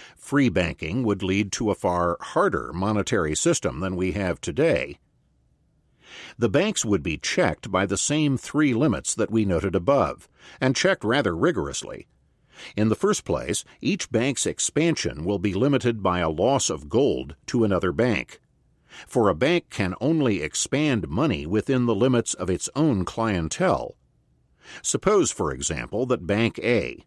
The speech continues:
with ten thousand ounces of gold deposited, now issues two thousand ounces of false warehouse receipts to gold, and lends them to various enterprises,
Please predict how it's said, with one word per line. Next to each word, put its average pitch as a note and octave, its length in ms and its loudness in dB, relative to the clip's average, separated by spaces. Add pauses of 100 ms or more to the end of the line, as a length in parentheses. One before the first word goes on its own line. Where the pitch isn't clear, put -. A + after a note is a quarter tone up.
(100)
with - 240 -4
ten C3 280 0
thousand G#2+ 520 2
ounces F#2 420 -2
of D#2 160 -6
gold E2 380 0
deposited, E2 720 -2 (340)
now C#3 300 2
issues A#2+ 520 2 (140)
two G3 180 0
thousand D3 540 0
ounces D2 480 -6
of F2 100 2
false C3+ 460 0
warehouse E2+ 640 0
receipts D2 480 -4
to - 100 -2
gold, F#2+ 500 2 (360)
and D#2+ 180 -4
lends A2 320 2
them D2+ 280 -4
to - 120 -4
various F2+ 480 2
enterprises, F2 840 -4